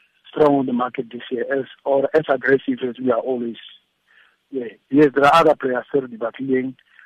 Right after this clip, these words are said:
I think Wa-, Walamung is papering, and, uh, we could not get. We re-, re-, ra o bida hantle fela, ra kokota ko monyakong ya a team like what we want to be, because banna ba teng ba kwatile, ba bua dilo tse ngata last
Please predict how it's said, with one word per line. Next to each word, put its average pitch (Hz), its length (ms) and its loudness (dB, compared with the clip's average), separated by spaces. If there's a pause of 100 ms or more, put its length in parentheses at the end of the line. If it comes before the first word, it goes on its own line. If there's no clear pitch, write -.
(160)
I 120 100 -10
think 123 220 -6
Wa-, 117 160 -2
Walamung 113 440 -8
is 113 120 -12
papering, 123 480 -4
and, 107 160 -10
uh, 110 140 -4
we 120 120 -2
could 117 220 -10
not 123 180 -4
get. 139 240 0
We 120 260 -4 (200)
re-, 120 320 -14
re-, 117 200 -8
ra - 680 -10
o 139 140 4
bida 135 400 4
hantle 143 320 0
fela, 147 260 4
ra 123 120 0
kokota 143 400 0
ko 147 100 0
monyakong 127 580 0
ya 135 140 2 (280)
a 123 40 -16 (100)
team 151 200 4
like 127 160 -4
what 139 160 0
we 143 60 -2
want 131 220 0
to 120 40 -8
be, 123 120 -12 (140)
because 117 300 -12
banna 120 260 -6
ba 131 120 -2
teng 135 220 -8 (380)
ba 123 80 -4
kwatile, 127 440 -2
ba 120 160 0
bua 120 240 0
dilo 117 140 -8
tse 120 80 -10
ngata 110 280 -8
last 110 140 -12